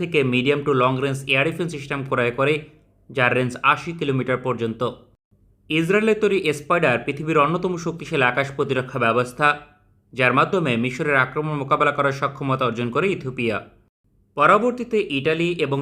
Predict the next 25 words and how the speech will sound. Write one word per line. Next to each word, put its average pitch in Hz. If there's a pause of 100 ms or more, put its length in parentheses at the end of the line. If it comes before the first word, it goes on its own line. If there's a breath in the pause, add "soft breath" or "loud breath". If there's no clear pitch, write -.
চীনের 147
সহযোগিতায় 208 (120)
গ্র্যান্ড 147 (160)
ইথিওপিয়ান 196
রেনেসা 156
ড্যাম 156
নির্মাণ 139
বাস্তবায়ন 127
করে 165
দেশটি। 127 (800)
বাংলাদেশের 202
ক্ষেত্রে 233
একই 156
পথ 175 (120)
অনুসরণ 156
করতে 143
হবে, 135 (500)
অন্যথায় 160
ভারতের 139
আগ্রাসনের 170
শিকার 151
হতে 139
পারে 147
কৌশলগত 139 (120)
প্রকল্প। 123